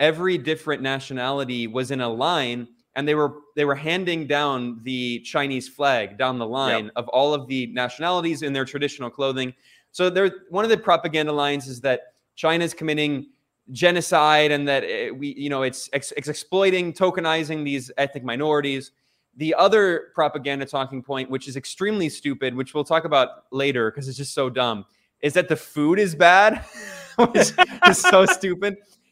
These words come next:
Speaker 1: And then finally, the most ridiculous propaganda, even more than that, is this idea that, that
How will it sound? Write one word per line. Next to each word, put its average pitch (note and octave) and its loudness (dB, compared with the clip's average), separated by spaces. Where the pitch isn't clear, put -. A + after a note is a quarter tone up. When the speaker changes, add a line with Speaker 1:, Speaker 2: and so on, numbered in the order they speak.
Speaker 1:
And F3+ 0
then G#3 2
finally, G3 0
the F3 -6
most G3+ 0
ridiculous E3+ -2
propaganda, C#3 0
even G3+ -4
more E3+ 0
than C#3 -4
that, C#3+ -2
is D3+ -6
this D#3+ -6
idea E3+ -2
that, D3 -2
that D3+ 0